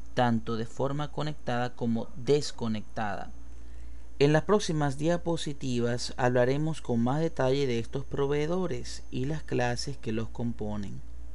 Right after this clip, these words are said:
Para más información acerca de la arquitectura de ado punto net,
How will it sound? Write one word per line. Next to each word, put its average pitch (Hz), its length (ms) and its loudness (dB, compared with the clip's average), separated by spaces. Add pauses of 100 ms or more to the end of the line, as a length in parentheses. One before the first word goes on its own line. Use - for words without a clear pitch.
(2000)
Para 127 160 6
más 123 240 2
información 147 540 -2
acerca 123 340 -4
de 113 140 -2
la 110 80 -2
arquitectura 127 800 -4
de 117 180 -2
ado 110 220 -2
punto 131 400 -2
net, 156 400 -2